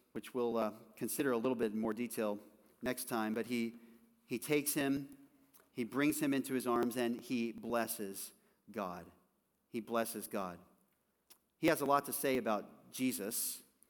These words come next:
He has a lot to say about him. He is going to describe Jesus as the Savior. He's going to describe him as the light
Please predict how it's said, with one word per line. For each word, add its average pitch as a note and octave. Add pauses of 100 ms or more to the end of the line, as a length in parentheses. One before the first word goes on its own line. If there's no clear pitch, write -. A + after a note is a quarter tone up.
(200)
He B2+
has A2
a A#2+
lot A#2+
to -
say A2+
about G2+
him. G#2+ (840)
He A2+
is G#2+
going C3
to A#2
describe A#2+ (600)
Jesus B2
as A2
the A2
Savior. C3
He's B2
going A#2+
to A2
describe B2
him B2
as A2+
the A#2
light B2